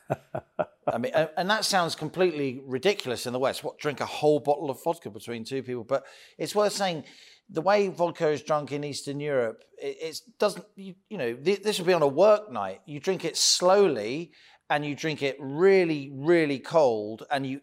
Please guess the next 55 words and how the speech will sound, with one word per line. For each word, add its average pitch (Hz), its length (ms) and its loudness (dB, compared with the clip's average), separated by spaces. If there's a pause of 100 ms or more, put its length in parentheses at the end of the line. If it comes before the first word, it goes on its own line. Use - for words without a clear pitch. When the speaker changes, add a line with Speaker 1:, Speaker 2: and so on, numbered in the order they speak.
Speaker 2:
eat 175 340 0
throughout 151 300 0
the 127 80 -10
process. 135 680 -2
You 120 160 -10 (100)
constantly 151 600 -2
eat 135 240 -6
little 151 180 0
pieces 147 320 -6
of 104 140 -14
bread, 151 400 4
cheese, 147 680 -4
ham. 151 560 -4 (400)
And 151 140 -2
if 156 140 -6
you, 226 280 -2 (200)
if 156 140 -6
two, 220 340 0 (420)
you 202 140 -4
know, 117 100 -6 (360)
big 160 220 0
guys 139 420 4
like 139 260 2
us 135 320 2
drank 143 260 -2
a 143 40 -6
bottle 131 280 -2
of 123 100 -6
vodka 123 420 0
over 127 180 2
a - 20 -10
sort 127 240 -4
of - 60 -20
four 143 240 2
or 127 60 2
five 131 280 2
hour 127 260 2
period 110 640 -2 (340)
with 131 200 0
lots 135 260 0
of 127 100 -6
food 135 300 -2
and 117 60 -12
stuff, 117 180 -6 (500)
that's 254 180 -2
kind 247 160 2
of 220 80 4
okay. 208 540 0
I 113 40 0
mean, 151 240 -4
you 208 100 -4
know, 127 60 0
you're 147 140 0
not 175 80 4
gonna 139 200 -2